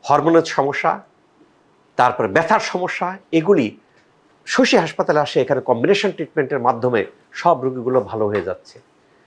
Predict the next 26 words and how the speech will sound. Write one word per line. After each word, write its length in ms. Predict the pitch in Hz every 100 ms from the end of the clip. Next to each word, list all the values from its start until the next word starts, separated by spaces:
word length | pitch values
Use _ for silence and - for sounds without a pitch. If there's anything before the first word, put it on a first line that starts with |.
| _ -
হ্যাঁ, 200 | 190 120 - -
দু 160 | 127 170
একটা 180 | 196 190
রোগী 180 | 180
হয়তো 240 | 185 190 190
গাইডলাইন 420 | 135 127 151 175
ফলো 220 | 160 170
করতেছে 360 | 170 165 160 170
না, 120 | 160
কোর্স 280 | 156 147 -
কমপ্লিট 340 | 160 143 151
করতেছে 400 | - 156 165 147
না, 160 | 151 151 - - _
কাঙ্ক্ষিত 380 | 180 190 196 190
রেজাল্ট 380 | 135 131 143 135 - _ _
আসতেছে 360 | - 127 120 101
না। 60 | 95 _ _ 285
ম্যাক্সিমাম 420 | 226 - 226 185
রোগী 260 | 165 143 107 - 160
দেখবেন 260 | 175 170
এনার 220 | 175 175
মতো 260 | 147 139 127 - _
চলে 180 | 233 214
যাচ্ছে 240 | 190 185
হাসি 280 | 170 165 -
মুখে। 320 | 151 120 -